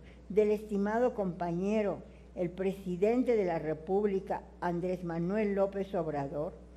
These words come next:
hoy conden-, hoy contamos con un gobierno democrático de izquierda, de izquierda transformadora. Este es un logro mayúscula para la nación y para todas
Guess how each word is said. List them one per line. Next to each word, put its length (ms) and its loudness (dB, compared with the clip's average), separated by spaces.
hoy 220 6
conden-, 680 4
hoy 200 8
contamos 760 2
con 200 2
un 160 2
gobierno 480 4
democrático 880 2
de 100 2
izquierda, 800 2
de 100 10
izquierda 580 6
transformadora. 1200 6
Este 280 6
es 140 4
un 200 6
logro 320 6
mayúscula 880 2
para 240 2
la 140 2
nación 640 -2
y 100 -2
para 420 2
todas 360 4